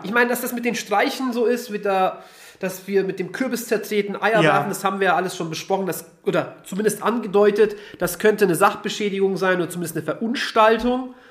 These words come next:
Speaker 1: Und auch hier wird der Aspekt der Sozialadäquanz eine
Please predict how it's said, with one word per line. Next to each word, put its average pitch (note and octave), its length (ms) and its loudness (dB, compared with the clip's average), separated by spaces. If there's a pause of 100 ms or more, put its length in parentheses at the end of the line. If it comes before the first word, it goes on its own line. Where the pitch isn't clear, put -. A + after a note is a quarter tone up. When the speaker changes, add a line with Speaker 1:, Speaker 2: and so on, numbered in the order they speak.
(140)
Speaker 1:
Und F3+ 120 -4
auch G3 200 0
hier G3 260 -2
wird G3+ 380 4
der E3+ 300 4
Aspekt - 600 -6
der D#3 420 2 (200)
Sozialadäquanz E3+ 1000 -2
eine D3 420 -2